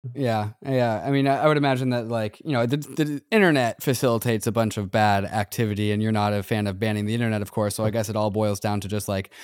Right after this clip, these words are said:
facts and circumstances and the nature of who's using what. And perhaps if only five percent of people are using it for privacy and ninety-five percent of people are using it for bad things, then perhaps it's justifiable that we deem this thing to be illegal.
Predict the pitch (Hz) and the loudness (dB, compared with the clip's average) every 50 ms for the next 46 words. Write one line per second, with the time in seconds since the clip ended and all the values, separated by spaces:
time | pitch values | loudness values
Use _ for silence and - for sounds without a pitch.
0 | - - - - - - - 143 120 110 - - - - 117 110 - - 117 107 | -20 -20 -20 -20 -18 0 4 4 6 6 4 0 -2 -2 -2 -2 0 0 -2 -2
1 | - - 104 101 - 113 104 101 98 - 107 104 101 98 101 104 104 101 101 104 | -2 -2 -4 -4 -2 -2 -2 -2 -2 -2 -2 -2 -2 -2 -2 -2 -2 0 0 0
2 | 104 98 98 - - 107 101 98 98 98 98 92 98 - - 117 110 107 104 98 | -2 -2 -4 -4 -4 -4 -2 -2 -2 -2 -2 -4 -6 -4 -2 0 0 2 0 0
3 | 95 98 101 101 90 95 95 95 95 98 98 95 87 - 101 104 98 - 107 104 | 0 -2 -2 -2 -2 -4 -4 -2 -2 -2 -2 -2 -4 -4 -6 -4 -4 -2 -2 -2
4 | 98 117 113 107 101 - - - - - - - - - - _ _ _ _ - | 0 0 0 0 0 -4 -6 -8 -10 -10 -14 -20 -20 -20 -20 _ _ _ _ -2
5 | 110 107 - - 117 117 113 113 110 101 - 139 139 139 131 - 131 - - 123 | -2 0 2 2 4 4 4 2 2 4 4 6 6 6 4 2 0 0 0 0
6 | 117 107 131 120 120 120 117 117 117 113 107 117 113 113 107 - 120 110 - - | 0 0 -2 0 0 0 2 2 0 0 0 0 0 -2 -2 -4 -6 -6 0 2
7 | 117 113 104 110 104 - 104 101 101 107 107 107 104 101 98 - 104 101 95 - | 2 2 2 0 -2 -2 -2 -2 0 0 0 0 0 -2 -2 -2 -2 -2 -2 -4
8 | 98 - 107 101 95 - 107 98 98 95 98 98 95 98 98 98 95 - - 101 | -4 -4 -4 -4 -4 -4 -4 -4 -2 -2 -2 -2 -2 -2 -4 -4 -4 -6 -6 -4
9 | 95 95 90 104 95 95 95 92 - 107 104 104 101 98 101 95 92 - 98 95 | -4 -4 -2 0 0 0 0 0 -2 -2 -2 0 0 0 -2 -2 -4 -4 -4 -4
10 | 92 - 98 95 95 90 - - - 85 - - - - 90 - - 90 - 92 | -4 -4 -4 -4 -4 -4 -6 -8 -10 -10 -12 -8 -8 -8 -6 -6 -6 -6 -4 -4
11 | 92 90 87 90 87 87 90 85 95 95 95 92 - - 95 92 90 90 90 - | -4 -4 -6 -6 -8 -8 -6 -6 -6 -6 -6 -6 -8 -6 -6 -4 -4 -6 -6 -6
12 | - 101 98 87 90 92 92 90 87 90 90 - 98 95 | -6 -6 -6 -6 -6 -6 -8 -6 -6 -8 -6 -6 -8 -8